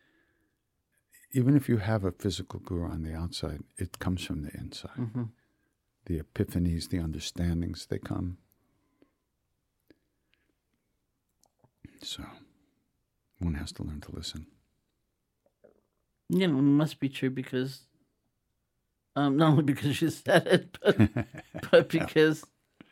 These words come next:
Speaker 2: uh, it's always so different, right? They're like the people who meet somebody that has had a profound effect on all their friends, and it's not happening for them.
Speaker 1: Yeah.
Speaker 2: Or I think about the people who lived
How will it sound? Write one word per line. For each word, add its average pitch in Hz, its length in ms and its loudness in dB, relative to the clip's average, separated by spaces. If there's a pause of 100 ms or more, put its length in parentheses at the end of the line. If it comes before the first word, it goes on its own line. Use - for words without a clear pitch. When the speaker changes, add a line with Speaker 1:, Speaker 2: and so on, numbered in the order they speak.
(500)
Speaker 2:
uh, 151 280 4 (360)
it's 170 160 6
always 180 240 6
so 175 80 2
different, 180 420 0
right? 143 260 0
They're 135 200 0
like 127 240 -2
the 127 60 -12
people 143 400 -6
who 135 160 2
meet 127 340 0 (1160)
somebody 135 640 4
that 127 320 0
has 131 260 -4
had 123 220 -4
a 117 40 -6
profound 160 600 0
effect 131 400 -2
on 117 220 -2
all 127 160 0
their 120 120 0
friends, 123 460 -6
and 120 200 -4 (600)
it's 131 240 -6
not 135 140 2
happening 147 400 -2
for - 140 -8
them. 92 260 -8 (100)
Speaker 1:
Yeah. 143 200 0
Speaker 2:
Or 131 280 0 (680)
I 139 80 2
think 156 200 0
about 143 200 4
the 139 80 -2
people 139 320 0
who 131 160 0
lived 131 420 0